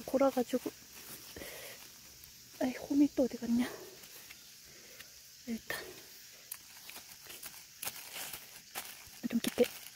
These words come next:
깊게 파고 여기, 여기 이렇게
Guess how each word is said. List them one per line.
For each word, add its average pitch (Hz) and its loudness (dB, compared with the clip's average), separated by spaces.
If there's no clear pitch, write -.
깊게 - -2
파고 339 6
여기, 226 4
여기 - -4
이렇게 - -2